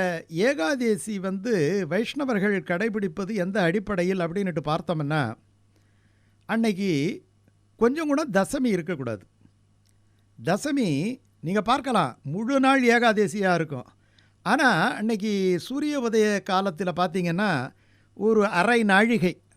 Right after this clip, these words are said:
அரை நாழிகைன்னா எவ்வளவு? ஒரு நாழிகை இருபத்தி நாலு நிமிஷம், அரை நாழிகைன்னா பன்னெண்டு நிமிஷம். இந்த பன்னெண்டு நிமிஷம் கூட தசமி கலந்த ஏகாதேசி விரதம் இருக்கக்கூடாது. துவாதசி இருக்கலாம்.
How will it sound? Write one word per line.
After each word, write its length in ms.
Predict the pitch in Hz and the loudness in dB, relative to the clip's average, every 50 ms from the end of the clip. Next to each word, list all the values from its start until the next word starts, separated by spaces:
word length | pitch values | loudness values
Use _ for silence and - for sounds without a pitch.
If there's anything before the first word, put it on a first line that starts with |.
| _ | _
அரை 240 | - 151 170 196 208 202 | -2 0 2 2 2 2
நாழிகைன்னா 680 | 196 202 214 214 214 196 196 190 190 208 208 196 185 175 | 2 2 4 4 4 4 2 2 2 2 2 2 2 2
எவ்வளவு? 280 | 170 175 180 180 175 | 2 2 2 2 2
ஒரு 200 | 165 165 165 160 | 2 2 0 2
நாழிகை 380 | 156 165 185 202 208 180 208 208 | 2 2 2 2 2 2 2 2
இருபத்தி 300 | 180 180 185 185 156 170 | 2 2 0 -2 -2 -2
நாலு 140 | 175 165 156 | -4 -2 -2
நிமிஷம், 360 | 156 156 156 156 175 170 156 - | -2 -4 -4 -4 -6 -6 -4 -2
அரை 280 | 147 160 190 202 196 | -2 0 0 0 -2
நாழிகைன்னா 580 | 185 180 175 190 208 208 180 185 190 175 185 208 165 - | 0 0 0 0 0 0 0 0 -2 -2 -4 -4 -4 -2
பன்னெண்டு 380 | 185 180 208 240 233 208 190 | -2 0 0 0 0 0 0
நிமிஷம். 360 | 170 165 165 156 - 185 156 _ - _ _ _ _ _ _ _ _ _ _ _ _ _ _ _ _ _ _ _ _ _ _ | -2 -2 -4 -4 -6 -6 -8 _ -16 _ _ _ _ _ _ _ _ _ _ _ _ _ _ _ _ _ _ _ _ _ _
இந்த 260 | - 202 226 233 214 - | -6 -2 -2 -2 -2 0
பன்னெண்டு 360 | - 196 220 269 285 277 285 | -2 -2 0 0 -2 -2 0
நிமிஷம் 320 | 254 233 226 247 226 254 233 | -2 -2 -2 -2 -2 -2 -2
கூட 200 | 220 214 240 254 | -2 -2 -4 -4
தசமி 500 | 196 156 165 147 - 240 233 240 233 - | -2 -4 -4 -4 -4 -4 -4 -4 -4 -4
கலந்த 680 | - 175 170 175 196 196 196 185 165 196 220 262 320 - _ _ _ - - - _ _ _ - | -2 -2 -2 0 0 -2 -2 0 2 2 2 2 0 -4 _ _ _ -20 -20 -20 _ _ _ -6
ஏகாதேசி 680 | 160 196 240 254 247 247 226 196 208 196 160 175 233 | -2 0 2 4 4 4 4 4 2 0 -2 -2 -4
விரதம் 340 | 185 185 175 160 196 214 220 | -2 -2 -2 0 -2 -2 -2
இருக்கக்கூடாது. 800 | 180 160 175 180 - 185 156 151 151 143 143 135 117 123 139 143 127 113 - - _ _ _ _ _ _ _ _ _ _ _ _ _ _ _ _ _ _ _ _ - - - 156 | -2 -2 -2 0 -2 -4 -2 -2 -2 -2 -2 -2 -2 -2 -4 -4 -4 -6 -8 -14 _ _ _ _ _ _ _ _ _ _ _ _ _ _ _ _ _ _ _ _ -20 -18 -8 0
துவாதசி 420 | 160 240 285 339 349 320 240 220 277 | 2 4 4 4 2 0 0 2 2
இருக்கலாம். 420 | 240 226 214 214 170 143 135 - | 2 2 2 2 0 -2 -4 -6